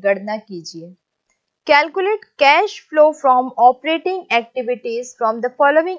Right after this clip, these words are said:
information। विवरण, particulars, लाभ हानि विवरण के अनुसार शेष या आधिक्य, surplus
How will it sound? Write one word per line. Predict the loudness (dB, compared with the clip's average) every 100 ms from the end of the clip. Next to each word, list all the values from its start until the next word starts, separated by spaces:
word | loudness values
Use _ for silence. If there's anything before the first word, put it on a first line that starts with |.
| -12 -16
information। | -12 -6 -6 -8 -14 -18 _ _ _ _ _ _ _
विवरण, | -4 0 2 0 -2 -4
particulars, | -4 -2 -6 -4 -4 -8 _ _ _ _ _
लाभ | -2 4 4 4 2
हानि | -2 -2 -6
विवरण | 0 0 0 -2 -4 -2
के | -2 0
अनुसार | -4 -4 2 4 4 -2 _
शेष | -14 -4 -2 -2 -6 -18 -4
या | 2 2 2 2
आधिक्य, | 0 -2 -12 -8 -10 -10 _ _ _ -4
surplus | 2 2 2 0 0